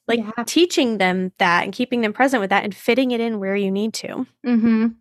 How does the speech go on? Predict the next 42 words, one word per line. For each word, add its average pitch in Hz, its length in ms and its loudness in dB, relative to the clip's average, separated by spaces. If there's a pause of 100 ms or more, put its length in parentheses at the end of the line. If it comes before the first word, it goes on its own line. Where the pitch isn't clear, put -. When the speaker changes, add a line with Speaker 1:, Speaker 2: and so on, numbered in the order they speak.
Speaker 2:
I 226 80 -2
love 208 180 -4
that. 202 180 -2
Yeah, 262 220 4
we 285 140 4
homeschooled 339 380 4
our 311 100 4
kids 262 280 -2
for 226 220 0
years. 233 480 0
This, 240 180 -4 (120)
like, 220 160 -2
this 233 180 -2
past 214 320 -2
year 202 140 -2
was 196 160 -4
the 214 100 0
first 202 380 -4
year 208 120 -2
they 202 120 2
ever 202 240 2
went 202 240 -4
to 226 100 -4
school, 214 460 -2 (420)
like, 196 80 -6
Speaker 1:
Wow. 220 480 -6
Speaker 2:
full 233 300 2
time. 214 400 -2
Um, 208 360 -2 (280)
so 262 80 2
it 262 40 4
was, 247 140 -2
yeah, 190 140 -6 (120)
it 254 60 0
Speaker 1:
I - 40 4
Speaker 2:
was 285 40 2
Speaker 1:
love 226 140 0
it. - 20 0
Speaker 2:
amazing. - 280 -4 (180)
I 233 80 -2
know. 233 100 0 (160)
Yeah. - 160 -4